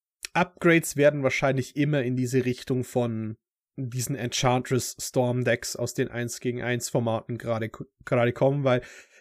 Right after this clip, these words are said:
ich denk, das ist auch um einiges stärker.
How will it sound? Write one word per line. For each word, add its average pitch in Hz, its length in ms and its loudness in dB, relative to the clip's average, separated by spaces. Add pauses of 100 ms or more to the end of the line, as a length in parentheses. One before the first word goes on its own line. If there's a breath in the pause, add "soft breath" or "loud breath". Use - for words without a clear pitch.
ich - 160 -12
denk, 147 260 2
das 139 140 -4
ist 143 160 -2
auch - 200 -2
um 127 160 -2
einiges 123 440 4
stärker. 135 540 2